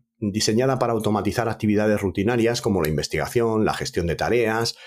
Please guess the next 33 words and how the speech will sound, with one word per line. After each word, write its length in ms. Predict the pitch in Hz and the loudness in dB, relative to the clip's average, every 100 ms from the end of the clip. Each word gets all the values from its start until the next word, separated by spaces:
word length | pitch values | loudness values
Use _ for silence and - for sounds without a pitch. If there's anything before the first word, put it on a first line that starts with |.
| - | -10
y 120 | - | 0
la 100 | 98 | 0
creación 320 | 92 85 101 82 | 0 -2 0 -2
de 100 | 76 | -2
contenidos. 800 | 73 67 65 65 - - - _ _ _ _ _ _ _ _ | -4 -4 -6 -8 -12 -16 -18 _ _ _ _ _ _ _ _
Charm 480 | - 117 113 107 107 | -2 0 2 0 0
Check 360 | - 156 - - - - | 0 0 -2 -14 -18 -10
transforma 1200 | 101 92 - 113 107 107 107 104 101 98 95 - _ _ | -4 -4 -2 -2 0 2 2 0 0 0 -2 -6 _ _
tu 140 | - 92 | -4 -2
perfil 520 | 92 - 101 90 _ - | -2 0 -2 -4 _ -12
de 260 | 107 90 | -4 -2
citas 520 | 87 127 123 131 175 - | 0 -2 0 -2 0 0
en 160 | 101 | 2
un 380 | 101 104 101 98 - | 2 2 2 0 -2
atractivo 760 | 101 92 - 113 101 101 98 | -4 -4 -2 0 2 2 0
perfil, 520 | 113 98 139 143 165 - | 0 0 0 0 -2 -4
pues 300 | 92 - _ _ _ - | -6 -6 _ _ _ -6
proponiéndole 720 | 113 101 101 95 95 95 92 - | -2 0 2 2 2 2 0 -2
una 200 | 95 85 | -2 0
serie 240 | 101 98 | 0 2
de 80 | 104 | 2
imágenes 640 | 104 101 113 113 123 - - - - | 2 0 0 0 0 -4 -12 -18 -2
y 120 | 101 | 0
unas 200 | 95 - | 0 0
cuantas, 520 | 92 87 90 101 - | -2 -2 -2 -2 -2
eh, 180 | 92 85 | -2 0
respuestas 560 | 87 - 104 - 107 | -2 -2 -4 -2 -2
a 20 | 104 | -2
las 160 | 80 | -2
preguntas 400 | - 85 90 90 | -2 -2 0 0
que 80 | 110 | 0
te 140 | 117 | 0
hace, 340 | 95 76 101 | 0 -2 -6